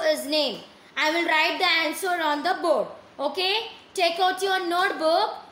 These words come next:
take out your pencils and start writing the answers. Okay? Yes.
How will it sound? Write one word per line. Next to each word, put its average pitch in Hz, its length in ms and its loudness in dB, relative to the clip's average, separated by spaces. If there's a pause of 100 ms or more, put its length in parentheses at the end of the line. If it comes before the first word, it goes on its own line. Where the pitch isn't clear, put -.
(240)
take 349 240 -2
out - 180 -2
your 370 140 2 (100)
pencils 381 840 0 (200)
and 330 180 0
start 330 400 0
writing 339 440 -2
the 392 80 0 (180)
answers. 262 460 -6
Okay? 381 340 0 (400)
Yes. - 560 -10